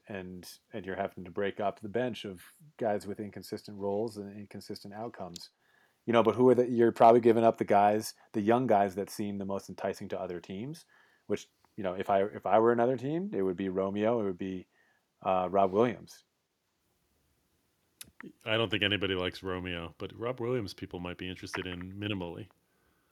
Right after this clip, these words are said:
Speaker 1: I mean, you're, you're letting them take their pick of, of our secondary assets.
Speaker 2: Yeah.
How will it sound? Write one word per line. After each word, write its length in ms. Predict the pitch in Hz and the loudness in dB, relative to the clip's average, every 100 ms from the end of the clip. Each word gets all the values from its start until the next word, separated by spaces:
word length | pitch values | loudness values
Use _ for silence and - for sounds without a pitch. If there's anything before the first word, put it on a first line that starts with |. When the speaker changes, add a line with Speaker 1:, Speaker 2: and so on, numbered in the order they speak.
| - | -8
Speaker 1:
I 40 | |
mean, 160 | 104 104 | -2 4
you're, 140 | 113 104 | 4 4
you're 140 | 113 | 4
letting 200 | 127 151 | 6 4
them 100 | 131 | 2
take 180 | 127 123 | -2 0
their 100 | 110 | 0
pick 300 | - 107 - | 2 0 0
of, 180 | 92 82 - | -6 -6 -12
of 140 | 107 90 | -8 -4
our 300 | 87 87 82 | -2 -4 -8
secondary 500 | - 107 95 92 87 | -6 -6 -4 -4 -2
assets. 540 | 92 92 87 82 - - _ _ _ _ _ _ _ | -2 -4 -8 -10 -14 -18 _ _ _ _ _ _ _
Speaker 2:
Yeah. 140 | - | -20